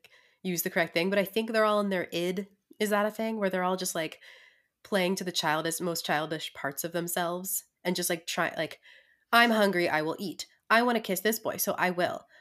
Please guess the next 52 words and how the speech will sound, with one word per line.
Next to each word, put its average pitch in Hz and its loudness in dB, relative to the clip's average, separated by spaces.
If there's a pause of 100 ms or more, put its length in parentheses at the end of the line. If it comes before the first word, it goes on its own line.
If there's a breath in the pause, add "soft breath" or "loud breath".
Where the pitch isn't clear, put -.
(180 soft breath)
I 180 4
want 214 2
to, 160 -6 (140)
like, 143 -6
be 190 2
mad 170 2
because 151 -2
even 196 0
though 170 0
I 143 -4
dumped 214 0
Belly, 135 -4
I 156 -2
now 170 2
want 156 -2
her 156 -6
back." - -4 (100)
Like, - -16 (300 soft breath)
only 247 4
acting 190 2
on 180 0
the 160 -2
first - -2
thought 156 0
that's 160 -10
in 151 -6
their 143 -6
head 147 -8
at 156 -8
whatever 147 -10 (180)
time, 156 -4
that's 160 0
how 143 -4
it - -10
felt - -8
to - -8
me. - -12
I - -16
was 196 -4
like, 190 0
"You 240 -2
don't, 269 -2 (120)
there's 254 4
so 277 6
much 277 2
context. - 0
You 254 4
were 294 4
there. 180 2
We 226 2
were 330 8
there. 175 0